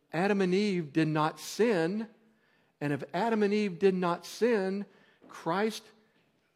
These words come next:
who needs Christ and why did he even come in the first place? And if that's the case, then why are we even here? You see, we have to understand the implications of some of these things because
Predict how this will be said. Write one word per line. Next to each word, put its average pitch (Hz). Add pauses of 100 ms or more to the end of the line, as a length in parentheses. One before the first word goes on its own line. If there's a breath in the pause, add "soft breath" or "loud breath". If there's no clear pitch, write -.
who 233
needs 208
Christ 220
and 160
why 190
did 175
he 185
even 170
come 190
in 175
the 160
first 240
place? 135 (720 soft breath)
And 165
if 175
that's 233
the 190
case, 175
then 165
why 190
are 190
we 196
even 220
here? 247 (2000 loud breath)
You 156
see, 220
we 220
have 214
to -
understand 208
the 180
implications 208
of 135
some 131
of 120
these 117
things 147
because 143